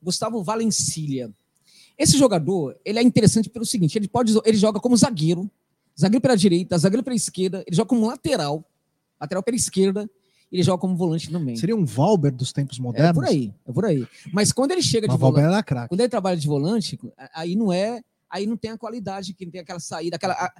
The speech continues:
Speaker 1: aquele re-, arredondamento da bola que ele faz, quando ele joga de volante, aí ele, esse volante aí que pega, quebra tudo. Aí é o volante que chega pesado mesmo pra quebrar tudo que tá na, na frente dele. Ele é um jogador interessante, esse,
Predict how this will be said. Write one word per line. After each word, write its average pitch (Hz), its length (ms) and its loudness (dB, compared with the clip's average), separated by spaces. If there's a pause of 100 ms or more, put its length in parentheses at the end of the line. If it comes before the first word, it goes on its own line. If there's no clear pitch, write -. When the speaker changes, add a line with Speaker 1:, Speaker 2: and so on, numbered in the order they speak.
(160)
Speaker 1:
aquele 294 220 -6
re-, 285 220 -2
arredondamento 247 760 0
da 202 100 2
bola 180 220 2
que - 80 -8
ele 147 80 -4
faz, 190 380 -2 (260)
quando 220 140 4
ele 240 100 4
joga 233 200 4
de 226 40 2
volante, 202 400 -2
aí 202 220 -8
ele, 208 80 -8
esse 220 180 -12
volante 190 300 -10
aí 175 40 -14
que 190 80 -16
pega, 170 280 -10
quebra 156 240 -12
tudo. 127 240 -20 (520)
Aí 139 140 -4
é 165 40 4
o 170 40 4
volante 190 260 2
que - 80 -12
chega 214 240 -2
pesado 202 560 2
mesmo 196 400 -2 (380)
pra 180 120 -8
quebrar 190 300 -10
tudo 226 200 -16
que 202 60 -20
tá 233 100 -10
na, 196 160 -8
na 185 100 -8
frente 208 240 -12
dele. 151 320 -8
Ele 302 220 2
é 330 60 -2
um 285 60 0
jogador 233 320 2
interessante, 185 520 -2
esse, 180 160 -4